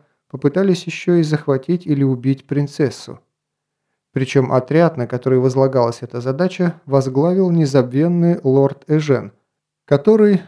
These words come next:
вот уже на протяжении двух недель носа не казал из мощного,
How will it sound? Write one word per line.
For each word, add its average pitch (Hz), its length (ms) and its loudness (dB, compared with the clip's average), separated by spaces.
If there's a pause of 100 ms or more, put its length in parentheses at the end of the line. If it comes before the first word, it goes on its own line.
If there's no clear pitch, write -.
вот 180 300 -2
уже 175 180 2
на 156 140 4
протяжении 143 640 2
двух 135 340 0
недель 143 500 2 (180)
носа 143 440 -2
не 131 140 -2
казал 127 400 -2
из 123 280 -8
мощного, 139 680 -2